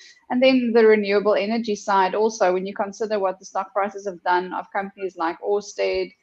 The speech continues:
uh, companies like Vestas, this last couple of months, they've really moved sideways to becoming more, um, cheaper. So they're looking attractive. I'd get into those if I were looking in that space. And then on the local side, I agree with Joanne.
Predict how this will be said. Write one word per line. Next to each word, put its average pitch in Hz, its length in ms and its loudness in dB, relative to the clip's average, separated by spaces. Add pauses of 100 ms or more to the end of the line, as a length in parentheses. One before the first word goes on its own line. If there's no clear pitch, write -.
(380)
uh, 165 300 -2
companies 190 420 -6
like 175 260 -6
Vestas, 208 600 2 (100)
this 202 180 -6
last 220 380 2
couple 240 240 -2
of 196 100 -2
months, 196 320 -4
they've 190 160 0
really 240 340 0
moved 180 280 -2
sideways 185 640 0
to 185 60 -14
becoming 196 460 -4
more, 180 200 -8 (120)
um, 185 220 -8
cheaper. 208 460 -6 (100)
So 196 220 -6
they're 196 180 0
looking 180 320 -6
attractive. 196 560 -4
I'd - 300 -2
get 175 120 -6
into 180 240 -12
those 170 300 -4
if 180 140 -10
I 165 260 -4 (360)
were 180 100 -4
looking 180 300 -6
in 170 100 -6
that 185 240 0
space. 220 560 -2 (340)
And 220 180 0
then 233 160 0
on 220 100 0
the 214 80 -2
local 226 360 2
side, 208 420 -2
I 202 200 -2
agree 208 240 -4
with 269 160 -4
Joanne. 175 520 -2